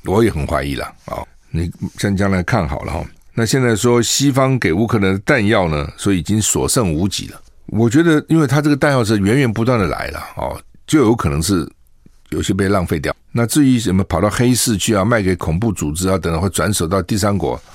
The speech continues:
不知道啊，我，我也觉得相当有可能啊。北约跟英国官员都警告，援助乌克兰弹药库已经见底，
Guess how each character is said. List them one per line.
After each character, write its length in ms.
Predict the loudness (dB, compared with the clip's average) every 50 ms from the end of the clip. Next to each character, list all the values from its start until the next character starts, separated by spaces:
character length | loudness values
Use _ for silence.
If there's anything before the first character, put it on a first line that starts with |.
| -20 -10 -8
不 80 | -6
知 140 | -4 -2 0
道 180 | 0 0 -2 -4 -10 -14 -12
啊， 160 | -12 -12 -10 -6
我， 180 | -4 -4 -2 -2
我 140 | -2 -2 0
也 160 | 0 -2 -2 -4 -6
觉 120 | -6 -4 -4
得 180 | -2 -2 -4
相 220 | -4 -2 -2 0 0
当 100 | 0 0
有 100 | -2 -4
可 200 | -4 -6 -8 -8
能 120 | -10 -12 -12
啊。 180 | -12 -12 -12 -14 -16 -20 -20 -20 -6 _
北 120 | 2 4
约 220 | 6 6 4 2 0 -4 -8 -4
跟 200 | -2 -2 -2 0 0
英 180 | 2 2 2 4
国 160 | 4 4 2
官 160 | 4 2 2
员 60 | 2 2
都 80 | 2
警 220 | 0 0 -2 -2 0
告， 180 | 0 0 0
援 200 | 0 2 0 2
助 160 | 2 2 2
乌 80 | 2 2
克 120 | 0 0
兰 160 | 0 0 2 2
弹 100 | 2 2
药 140 | 2 0
库 200 | 0 0 0 0
已 40 | 0
经 180 | 0 0 -2 2
见 220 | 2 2 2 2
底， 200 | 0 -2 -4 -6